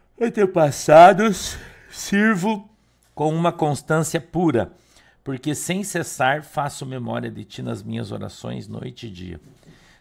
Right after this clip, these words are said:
desejando há muito ver-te, lembrando-me das tuas lágrimas para me encher de alegria,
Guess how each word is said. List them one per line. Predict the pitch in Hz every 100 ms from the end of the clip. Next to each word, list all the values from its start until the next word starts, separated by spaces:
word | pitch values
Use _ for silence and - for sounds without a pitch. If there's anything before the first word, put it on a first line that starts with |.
| -
desejando | 117 110 123 120 131 131 117
há |
muito | 113 123 160 175 180 151
ver-te, | 98 110 131 139 - - 185 185 - _ _ _ -
lembrando-me | 117 135 120 113 131 151 143 151 156 147 151 151 - _ _
das | 101 120 120
tuas | - 139 120 95
lágrimas | 101 117 127 127 127 123 -
para | - 110
me | 120
encher | 120 113 - 107
de | 113
alegria, | 113 110 110 107 87